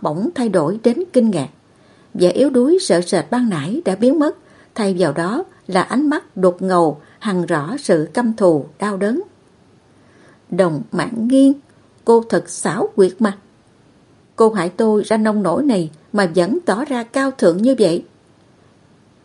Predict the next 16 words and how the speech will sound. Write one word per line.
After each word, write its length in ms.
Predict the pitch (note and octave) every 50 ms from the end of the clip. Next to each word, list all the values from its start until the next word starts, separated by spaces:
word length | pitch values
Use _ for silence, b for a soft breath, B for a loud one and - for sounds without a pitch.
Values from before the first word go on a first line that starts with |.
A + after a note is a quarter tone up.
| _ _ _ _ _
Nhã 180 | - E3 E3 F3 -
Yến 180 | B3 C4+ E4+
Kỳ 340 | E4+ - A3 G3 E3+ D#3 - - -
thật 120 | - - - _ -
ngu 220 | G#3 G#3+ G#3+ G#3
ngốc 320 | G3+ G3+ C4 D#4 G4+ - _ _
mới 160 | - A3+ C#4+ D#4
nhìn 320 | C#4 A3+ A3 D3+ D#3+ F3+
nhầm 240 | F#3 F#3 D#3 D3 D3 -
cô. 240 | - A3+ A#3+ B3+ B3+ - - _ _ _ _ _ _ _ _ _ _ _ _ _ _ _ _ _ _ _ _ _ _ _ _ -
Cô 120 | G3+ F#3
ấy 380 | - - F#3 G3+ A3+ C4+ E4 F4+ D4
nghĩ 240 | F3+ D#3 D#3+ G#3+ B3 -
thầm 220 | A#3+ G3+ D#3 C#3+ D3
trong 160 | - A3 A3 G#3
lòng. 180 | F#3+ D#3+ D3